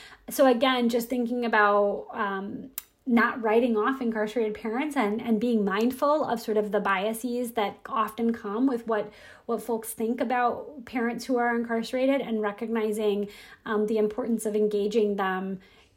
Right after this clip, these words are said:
um, throughout the process and thinking about parents in, in really robust case plans to be able to help sustain connections with children.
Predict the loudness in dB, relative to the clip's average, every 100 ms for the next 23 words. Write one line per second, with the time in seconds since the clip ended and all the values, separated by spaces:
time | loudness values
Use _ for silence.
0 | _ -6 -4 -4 -2 2 6 4 2 -2
1 | -4 -4 -4 -4 -6 -8 -6 -2 2 2
2 | 2 0 0 -2 -6 -6 -6 -6 -8 -12
3 | -14 -8 -6 -6 -4 -2 2 2 2 0
4 | -2 -6 -6 -6 -6 -4 -4 -2 -6 -8
5 | -10 -4 -2 -2 -4 -8 -8 -4 -2 -2
6 | -4 -6 -8 -8 -10 -8 -10 -10 -10 -14
7 | -12 -10 -8 -8 -10 -12 -12 -16 -18 -16
8 | -16